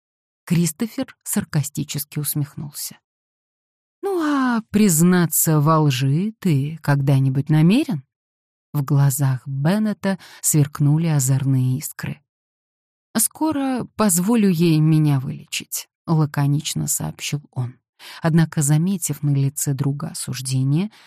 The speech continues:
поспешил заверить в исключительном благородстве намерений. О лучшей партии трудно было и мечтать. Кристофер не сомневался, что брат одобрил бы выбор. Прозвучал королевский салют,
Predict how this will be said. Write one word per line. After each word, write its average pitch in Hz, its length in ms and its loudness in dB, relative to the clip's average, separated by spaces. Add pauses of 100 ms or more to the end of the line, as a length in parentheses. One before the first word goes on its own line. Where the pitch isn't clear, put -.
(240)
поспешил 277 580 -2
заверить 185 720 -2
в 185 80 -8
исключительном 160 800 -4
благородстве 139 720 -4
намерений. 135 640 -6 (720)
О 147 140 0
лучшей 196 500 -4
партии 160 720 -2 (240)
трудно 190 380 2
было 160 260 0
и 139 120 2
мечтать. - 720 -8 (300)
Кристофер 165 580 0
не 165 200 4
сомневался, 160 960 -2 (180)
что - 240 -6
брат 147 640 0 (100)
одобрил 143 640 0
бы 143 180 2
выбор. 143 440 -8 (1120)
Прозвучал 196 680 -2
королевский 156 800 0
салют, 143 720 -2